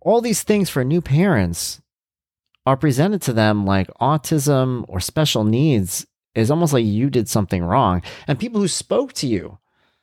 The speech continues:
when you go through it initially, when you start to worry that your child might have special needs, present it in a way that make you feel like you've done something wrong.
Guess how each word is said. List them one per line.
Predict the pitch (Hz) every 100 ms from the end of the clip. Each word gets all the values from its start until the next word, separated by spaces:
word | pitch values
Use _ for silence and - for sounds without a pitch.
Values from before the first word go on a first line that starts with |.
| _ _ _ _ _ _
when | - 127 175
you | 175
go | 170 175
through | 135 220 269
it | 175
initially, | 104 98 87 95 80
when | 85 143
you |
start | 139 165
to | 156
worry | 139 120 196 247
that | 160
your | 107
child | 98 90 92
might | 87
have | 82
special | - 92 98
needs, | 92 98
present | - 156 120 156 180
it | 185
in | 143
a |
way | 131 151
that | 151
make | 160 170
you | 180
feel | - - 269 320
like | 254 143
you've | 117
done | 104 90
something | - 87 80
wrong. | 73 69 -